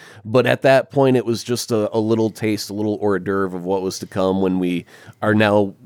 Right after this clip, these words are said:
s-, coming to the, the realization that Avengers is gonna happen sometime in the future, as long as we keep buying movie tickets and supporting the series, 'cause if we don't show up for the films, we don't get the big payoff of, of an Avengers movie.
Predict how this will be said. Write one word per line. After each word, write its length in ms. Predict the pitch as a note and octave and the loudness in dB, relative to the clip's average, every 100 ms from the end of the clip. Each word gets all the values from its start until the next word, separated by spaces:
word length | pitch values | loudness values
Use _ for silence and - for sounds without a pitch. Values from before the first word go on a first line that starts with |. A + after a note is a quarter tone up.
| - | -16
s-, 140 | A2+ | -16
coming 380 | - B2+ B2 A#2 | -6 2 4 4
to 60 | G#2 | 2
the, 220 | G2 G2 G#2 | 0 -4 -6
the 120 | G2 | -4
realization 720 | G2+ G#2+ G#2 F#2 G#2+ - G#2 | 0 2 2 2 0 0 0
that 160 | F#2 - | 0 0
Avengers 720 | G2 G#2 A2+ G2 F#2+ F2+ - - _ | 0 2 0 0 -4 -4 -10 -18 _
is 160 | G#2 G2+ | -4 0
gonna 180 | A2 F#2+ | 0 2
happen 340 | G2+ F#2+ G2+ | 0 0 -2
sometime 440 | - G2+ G2 G2+ F#2 | -2 -2 0 0 0
in 60 | |
the 40 | F2+ | -4
future, 500 | - A#2 - F#2 E2+ - - | -2 -2 -2 -4 -6 -8 -2
as 160 | G#2 B2 | 0 4
long 220 | C#3 C#3+ | 4 4
as 100 | A2 | 4
we 120 | B2 | 0
keep 260 | C#3+ C3+ A#2 | 2 0 2
buying 260 | B2 A2 | 2 4
movie 260 | A2+ A#2+ A#2+ | 2 2 2
tickets 360 | C#3 C3+ C3 | 0 0 0
and 140 | B2 A2+ | 0 0
supporting 640 | A2+ - D#3+ G#3 G3+ D3+ | -2 2 4 4 4 4
the 80 | C#3 | 4
series, 560 | - F#3 G#3 C3+ A#2 - | 2 0 0 2 0 0
'cause 360 | C3+ A#2 - - - C3 | 0 0 -2 -12 -10 -2
if 160 | B2+ C#3 | 0 2
we 80 | |
don't 180 | C#3 C#3 | 4 2
show 180 | - C3+ | 2 0
up 120 | A#2+ | 0
for 100 | B2 | -2
the 100 | A2 | -4
films, 400 | - D#3 C#3+ G#2+ | 0 2 2 2
we 100 | A#2 | 2
don't 220 | A2+ A2+ | 2 2
get 180 | A2 A2+ | 0 -2
the 60 | G#2 | 0
big 240 | G#2+ F#2+ | -2 0
payoff 440 | B2 A2 G#2 F#2+ F#2+ | 2 4 4 2 0
of, 300 | F#2 E2+ - | -2 -2 -4
of 140 | G2 F#2 | -4 -2
an 60 | |
Avengers 540 | F2 G#2+ A2+ G2 F2+ G2 | 0 2 2 0 -4 -2
movie. 360 | E2+ D#2 D#2+ | -4 -6 -12